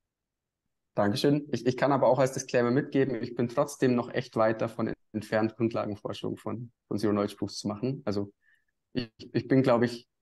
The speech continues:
weiter durchgestiegen, als das der typische Wirtschaftsinformatiker und vielleicht sogar manche Informatiker tut. Aber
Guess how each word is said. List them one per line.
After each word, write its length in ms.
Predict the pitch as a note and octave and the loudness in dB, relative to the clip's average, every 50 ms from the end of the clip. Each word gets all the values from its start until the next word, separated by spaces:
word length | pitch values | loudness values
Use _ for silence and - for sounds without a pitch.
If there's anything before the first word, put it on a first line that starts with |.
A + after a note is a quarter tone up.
| _ _ _ _ | _ _ _ _
weiter 340 | A#2 A2+ A#2 C#3+ E3 F3+ E3 | 2 4 6 6 6 4 2
durchgestiegen, 840 | - - D3+ D3 D3+ - C#3+ C#3 - - C#3+ C#3 C#3 C#3 C#3 C#3 - | 2 2 2 0 0 -2 -8 -8 0 4 4 6 6 6 4 4 2
als 200 | - A2 A2 - | 0 -2 -4 -4
das 160 | - A#2+ - | -6 -10 -4
der 120 | - A2+ - | -4 -4 -2
typische 400 | - D3 C#3 C#3 C3+ - B2 B2 | -2 -2 -2 -2 -2 0 2 2
Wirtschaftsinformatiker 1200 | C3+ - - D#3+ D#3+ - - D3 C#3 - C#3+ C3+ C3 B2+ C3 C3 C#3+ C#3 - C#3 C3 C3 C3+ C3+ - _ _ _ _ _ _ _ | 2 2 2 -2 -2 -2 -6 -6 -4 -2 0 0 0 0 -2 -2 -4 -2 0 2 2 2 0 -2 -8 _ _ _ _ _ _ _
und 140 | B2 A2+ A#2 | -6 -4 -2
vielleicht 300 | - A#2+ A2+ G#2+ A2 - | 0 2 2 2 2 0
sogar 240 | A#2+ A2 G#2+ G#2 G#2 | 0 2 2 2 4
manche 300 | G#2+ A#2+ D3+ D3+ - D3 | 4 2 2 2 2 0
Informatiker 680 | G#2+ A#2+ - A#2+ G#2+ G#2+ G#2 C3+ C#3 - D#3 D3+ C#3+ | 0 0 -2 -2 -2 -2 -2 -2 -2 -2 -2 -2 -4
tut. 280 | D3 - D3+ D3 D3+ - - | -2 0 0 0 0 -2 -4
Aber 460 | - - G#2 A2 G#2+ G#2+ A2 A2 | -2 -2 0 2 2 2 2 0